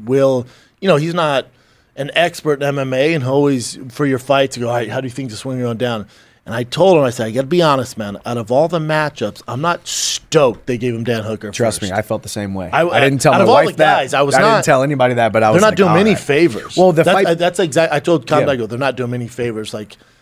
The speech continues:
Speaker 1: Hooker is a savage,
Speaker 2: Well, because
Speaker 1: man.
Speaker 2: you gotta, you gotta lay the groundwork too. The fight before this, Dustin Poirier and him fought to a twenty-five minute war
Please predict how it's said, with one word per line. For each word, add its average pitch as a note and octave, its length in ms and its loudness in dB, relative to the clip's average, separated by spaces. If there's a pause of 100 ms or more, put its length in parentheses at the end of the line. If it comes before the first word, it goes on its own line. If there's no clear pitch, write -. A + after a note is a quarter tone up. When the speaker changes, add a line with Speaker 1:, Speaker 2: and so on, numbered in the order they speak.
(180)
Speaker 1:
Hooker D3+ 300 2
is A#2+ 140 -2
a A2 60 -4
savage, A2+ 520 -2
Speaker 2:
Well, D3 140 2
because D3+ 340 0
Speaker 1:
man. C#3 80 -4
Speaker 2:
you D3 60 -4
gotta, C#3 200 2 (140)
you B2+ 80 -6
gotta C3 160 0
lay A#2 140 0
the G#2 80 -4
groundwork A#2 420 -4
too. C#3+ 160 -6
The G2 80 -6
fight - 240 -2
before D3 320 -6
this, G2 300 -6
Dustin G#2+ 400 -8
Poirier G2+ 680 -6
and G#2 140 -12
him G2+ 240 -10
fought F#2+ 320 -8
to G2 140 -12
a F#2 40 -12
twenty-five G#2 640 -6
minute G2+ 380 -8 (300)
war G2+ 420 -6